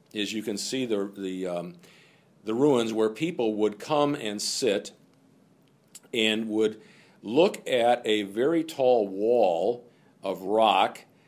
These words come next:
and in this wall there would be little niches cut,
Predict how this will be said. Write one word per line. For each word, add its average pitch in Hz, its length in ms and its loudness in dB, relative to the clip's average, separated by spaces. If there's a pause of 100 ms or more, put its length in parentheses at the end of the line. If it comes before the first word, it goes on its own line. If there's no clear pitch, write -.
(260)
and 110 480 0
in 160 280 -2
this 139 240 -2
wall 107 600 4
there 110 160 2
would 107 160 -2
be 110 160 0
little 120 260 0
niches 117 680 -2
cut, - 480 -2